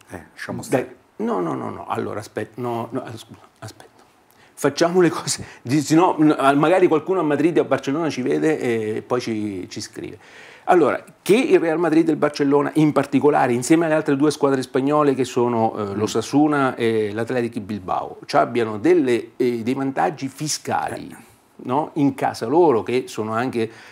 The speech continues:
Speaker 2: al vaglio della Commissione Europea.
Speaker 1: No, ma al di là di questo io
Speaker 2: No, aspetta un attimo.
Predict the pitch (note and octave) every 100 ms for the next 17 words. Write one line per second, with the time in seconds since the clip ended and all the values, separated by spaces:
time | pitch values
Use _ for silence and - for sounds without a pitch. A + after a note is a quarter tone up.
0 | - B2 A2+ A2 C3+ B2 A2+ A2 A2 G#2+
1 | D3 B2+ A2 D3 B2+ C3+ F3 G#3+ C#3 B2+
2 | A2+ - G2+ G2+ F2 A#3+ - - A3 -
3 | - -